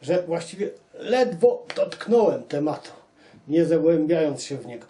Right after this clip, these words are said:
Zwróciłem wam tylko uwagę na lidera, na ten jeden z najbardziej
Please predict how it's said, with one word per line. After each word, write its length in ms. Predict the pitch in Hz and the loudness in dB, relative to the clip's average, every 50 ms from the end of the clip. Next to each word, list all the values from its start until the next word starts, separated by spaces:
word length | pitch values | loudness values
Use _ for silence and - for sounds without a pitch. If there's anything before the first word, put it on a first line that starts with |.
| - - - _ - | -20 -20 -20 _ -8
Zwróciłem 480 | 180 214 294 294 - - 269 247 214 | -2 0 2 2 2 2 2 2 4
wam 180 | 220 214 208 - | 2 0 -2 -2
tylko 260 | 233 226 175 - 214 | -4 -4 -2 -4 -6
uwagę 540 | - - 214 202 170 233 - - - - - - - _ _ | -6 -6 -8 -2 0 0 0 0 -2 -4 -8 -12 -16 _ _
na 340 | 131 127 120 127 127 123 120 - _ _ - | -16 -14 -12 -12 -12 -14 -16 -18 _ _ -14
lidera, 560 | 113 131 160 175 170 - 180 156 - - - - _ - - - _ _ - | -4 0 0 0 2 2 0 0 0 -6 -12 -18 _ -20 -20 -20 _ _ -16
na 160 | 135 139 135 | -14 -12 -8
ten 280 | - 156 151 147 151 - - - _ - | -6 -4 -4 -4 -6 -8 -12 -18 _ -4
jeden 280 | - 165 165 175 165 | -4 -2 0 0 -2
z 180 | 165 - - - | -2 -4 -8 -10
najbardziej 1080 | 165 175 180 185 180 175 143 - - - 196 202 170 160 147 131 139 175 175 165 - | -6 -4 -2 -2 -2 -2 -4 -4 -2 0 0 0 0 -4 -6 -2 0 0 0 0 -2